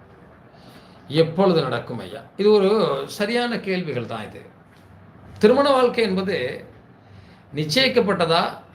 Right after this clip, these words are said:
காதல் திருமணமா? கடகத்திற்கு காதல் திருமணம் உண்டு, அதுல எந்த சந்தேகமும் இல்லை. உங்க ஜாதகப்படி புதன் எப்படி இருக்கிறார், ஐந்தாம் இடம் எப்படி இருக்கிறது,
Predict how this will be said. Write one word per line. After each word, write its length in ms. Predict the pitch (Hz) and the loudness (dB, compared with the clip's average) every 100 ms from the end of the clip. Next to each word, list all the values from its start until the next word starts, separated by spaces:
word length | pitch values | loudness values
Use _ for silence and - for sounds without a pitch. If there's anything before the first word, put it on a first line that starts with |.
| - - - - - - - | -20 -20 -20 -20 -20 -20 -2
காதல் 420 | 170 226 226 185 | 0 2 0 -2
திருமணமா? 420 | 147 120 107 101 - - | -4 -4 -8 -12 -18 -10
கடகத்திற்கு 560 | - 196 240 208 196 220 | 0 2 2 0 -2 0
காதல் 340 | 180 196 185 | 2 2 0
திருமணம் 280 | 175 160 160 | 0 0 -2
உண்டு, 220 | 139 143 - - | -4 -6 -8 -14
அதுல 220 | - 123 123 | -4 -2 0
எந்த 100 | 160 | 0
சந்தேகமும் 540 | 156 143 143 151 135 | 0 -2 -2 -2 -6
இல்லை. 160 | 110 - - - - - - - - - - - - - - - - | -8 -12 -18 -20 -20 -20 -20 -20 -20 -20 -20 -20 -20 -20 -20 -20 -2
உங்க 280 | 156 233 254 269 | 2 4 4 2
ஜாதகப்படி 720 | 233 233 240 226 190 220 240 240 - - - 131 | 4 4 2 0 0 0 0 -2 -8 -20 -16 -4
புதன் 300 | 170 233 220 | 0 2 2
எப்படி 200 | 185 175 | 0 -2
இருக்கிறார், 520 | 156 120 117 117 139 - - - - - - - - - - - - - - - - - | -2 -4 -6 -4 -4 -6 -16 -20 -20 -20 -20 -20 -20 -20 -20 -20 -20 -20 -20 -20 -20 -8
ஐந்தாம் 440 | 127 165 226 240 220 | 2 4 6 4 4
இடம் 180 | 208 160 | 2 0
எப்படி 200 | 156 156 | 0 -2
இருக்கிறது, 400 | 123 117 104 | -2 -6 -4